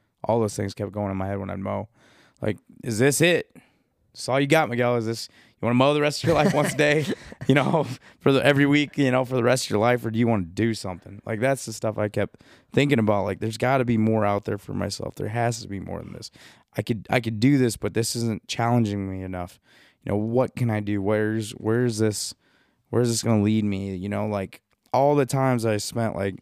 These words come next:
Speaker 1: not that it was bad, but, like, you know, in the vineyard, you know, just, it was, it was easy work, but you're not really challenging yourself mentally.
Speaker 2: Yeah.
Speaker 1: And I'd always question myself, like, "Man, is this it? Like,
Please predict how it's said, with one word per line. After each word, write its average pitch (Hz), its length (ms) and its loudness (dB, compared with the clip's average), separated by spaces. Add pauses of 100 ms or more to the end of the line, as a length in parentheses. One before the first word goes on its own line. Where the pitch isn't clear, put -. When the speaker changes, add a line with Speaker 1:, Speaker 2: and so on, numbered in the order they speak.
(340)
Speaker 1:
not 156 200 2
that 175 140 4
it - 20 4
was 117 160 2
bad, 110 420 2
but, 98 100 0
like, 101 300 -2
you 113 100 -2
know, 98 360 2 (1120)
in 127 140 4
the 117 60 4
vineyard, 101 580 2 (960)
you 101 120 0
know, 101 220 2
just, 98 300 -6 (640)
it 120 60 2
was, 131 220 0
it 95 80 -2
was 127 140 2
easy 123 220 2
work, 104 560 0 (500)
but 107 100 2
you're 107 120 0
not 110 180 2
really 107 200 2
challenging 104 440 -2
yourself 95 280 -4
mentally. 87 460 -4
Speaker 2:
Yeah. 107 80 -6 (420)
Speaker 1:
And - 80 -6
I'd 95 120 0
always 107 220 2
question 110 380 -6
myself, 92 480 -8
like, 90 200 -16
"Man, 101 280 -8
is 90 100 -12
this 98 180 -10
it? 101 280 -4
Like, 90 280 -14